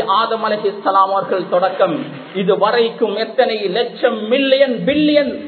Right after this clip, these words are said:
கோடான கோடி மக்கள் இந்த உலகத்தில் வாழ்ந்து வஃபாத்தாக இருப்பார்கள். எங்களுக்கு தான் இந்த உலகம் என்பது புதிதானது.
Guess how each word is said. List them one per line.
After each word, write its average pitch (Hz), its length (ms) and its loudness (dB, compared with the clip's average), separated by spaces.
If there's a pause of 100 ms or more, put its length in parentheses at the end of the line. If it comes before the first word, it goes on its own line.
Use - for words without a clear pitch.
(220)
கோடான 294 440 4
கோடி 277 280 4
மக்கள் 277 440 2 (300)
இந்த 220 140 0
உலகத்தில் 277 560 0
வாழ்ந்து 269 420 4
வஃபாத்தாக 240 500 2
இருப்பார்கள். 208 580 0 (640)
எங்களுக்கு 262 580 2
தான் 220 200 -2
இந்த 202 160 -6
உலகம் 233 340 0
என்பது 202 280 -4
புதிதானது. 220 720 0